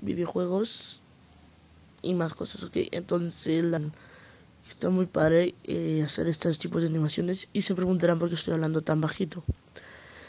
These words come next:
Mira, eh, porque están dormidos mis papás, especialmente mi abuelita, ¿ok?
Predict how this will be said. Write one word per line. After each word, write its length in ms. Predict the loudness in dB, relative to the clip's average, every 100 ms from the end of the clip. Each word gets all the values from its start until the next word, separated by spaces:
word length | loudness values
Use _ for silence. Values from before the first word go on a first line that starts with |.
| -20 -20 -8
Mira, 260 | -2 0 -2 -16 -20 -2
eh, 260 | 2 4
porque 320 | 8 8 8 -4
están 280 | 0 2
dormidos 340 | 4 4 6 4
mis 140 | 2
papás, 520 | 2 2 2 0 -4 -8
especialmente 640 | -8 -6 -4 -2 -2 -2
mi 80 | -2
abuelita, 440 | -2 -2 -2 -4
¿ok? 120 | -8